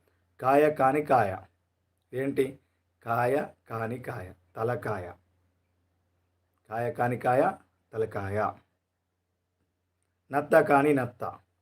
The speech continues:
చెప్పండి ఏమిటి నత్త కాని నత్త?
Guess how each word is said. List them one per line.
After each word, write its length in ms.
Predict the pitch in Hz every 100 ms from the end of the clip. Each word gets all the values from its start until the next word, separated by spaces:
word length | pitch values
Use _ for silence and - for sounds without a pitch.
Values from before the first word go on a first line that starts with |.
| _ _ _ _ _ _ _ _ _
చెప్పండి 340 | 139 139 139 123
ఏమిటి 460 | 127 123 135 - -
నత్త 260 | 117 - 127
కాని 280 | 127 120
నత్త? 440 | 117 113 - 117